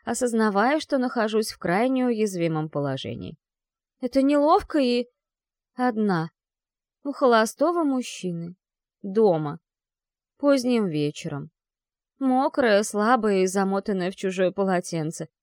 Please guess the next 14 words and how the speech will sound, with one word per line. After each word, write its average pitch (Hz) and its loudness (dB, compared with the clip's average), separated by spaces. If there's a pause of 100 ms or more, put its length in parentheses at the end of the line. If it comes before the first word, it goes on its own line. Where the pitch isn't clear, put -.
(280)
Ты 330 4
морфову 233 2
ж 202 -2
бабушку! 180 0 (840)
Софи 285 0
бы 247 2
залилась 233 2
краской 269 0
и - 2
сказала, 226 0
что - -2
это 220 -4 (400)
немножко 302 -2
неприлично. 190 -4